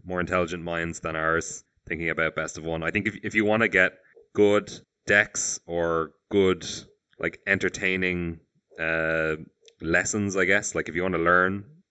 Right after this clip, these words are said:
more about best of one, like, most of the M P L are streaming every day on Twitch, and they're streaming, you know, predominantly best of one 'cause they're preparing for it. Not just the M P L, obviously, also the other, the invitees. So there's so many people streaming best of one at the moment. There's, like, no shortage of content.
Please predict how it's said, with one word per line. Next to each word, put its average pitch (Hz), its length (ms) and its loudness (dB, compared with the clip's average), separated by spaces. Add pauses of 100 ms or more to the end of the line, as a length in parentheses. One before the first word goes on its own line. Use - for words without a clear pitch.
(120)
more 92 280 2
about 85 220 0
best 87 220 0
of 85 80 -6
one, 87 280 0 (420)
like, 90 180 2
most 98 380 2
of 87 40 -8
the 87 120 0
M 85 120 0
P 85 140 0
L 80 180 2
are 80 120 0
streaming 82 580 -4
every 82 200 -6
day 80 200 0
on 76 140 -6
Twitch, - 440 -6 (360)
and 85 360 -4
they're 82 220 2
streaming, 82 640 -4 (260)
you 85 140 -8
know, 78 100 -6
predominantly 85 640 -4
best 78 240 -4
of 78 80 -12
one 80 240 -6
'cause 76 180 -12
they're 78 200 -4
preparing 80 500 -4
for 80 160 -6
it. 73 160 -10 (340)
Not 107 240 0
just 92 160 -4
the 90 80 2
M 82 100 0
P 85 120 0
L, 80 160 0
obviously, 80 340 -6
also 82 280 -6
the 80 120 -2
other, 80 320 0 (380)
the 87 100 -2
invitees. 85 520 -2
So - 280 -6
there's 80 160 -4
so 107 160 0
many 87 160 -2
people 80 240 -4
streaming 80 300 -6
best 78 200 -4
of 80 60 -12
one 80 140 -8
at 78 80 -8
the 82 40 -6
moment. 80 300 -6
There's, 80 260 -6
like, 76 200 -12
no 85 200 -4
shortage 78 320 -6
of 78 120 -8
content. 80 480 -8